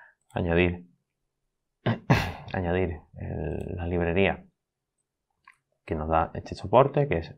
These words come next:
Terminal G Forms. Y después solo deberíamos crear un proyecto de consola, obviamente, ya que estamos trabajando con la consola. Y luego solamente en la, en la aplicación de consola deberíamos añadir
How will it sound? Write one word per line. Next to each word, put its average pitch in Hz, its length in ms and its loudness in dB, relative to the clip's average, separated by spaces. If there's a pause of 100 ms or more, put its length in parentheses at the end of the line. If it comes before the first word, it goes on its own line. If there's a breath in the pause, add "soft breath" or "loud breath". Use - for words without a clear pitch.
Terminal 87 480 0
G 87 140 2
Forms. 139 460 4 (1800 loud breath)
Y 107 100 2
después 101 540 6 (400)
solo - 480 4 (280)
deberíamos 92 440 2
crear 92 180 4
un 87 80 2
proyecto 85 300 0
de 82 60 0
consola, 98 360 4
obviamente, 90 540 4
ya 87 120 0
que 82 80 -2
estamos - 280 -6
trabajando - 320 -8
con 80 80 -4
la 78 80 -2
consola. 104 400 0 (200)
Y 117 140 2
luego 110 400 8
solamente 95 480 0
en 90 100 0
la, 87 160 0
en 87 120 -2
la 87 60 -2
aplicación 101 360 0
de 101 60 2
consola 101 340 4
deberíamos 92 400 2
añadir 82 460 -2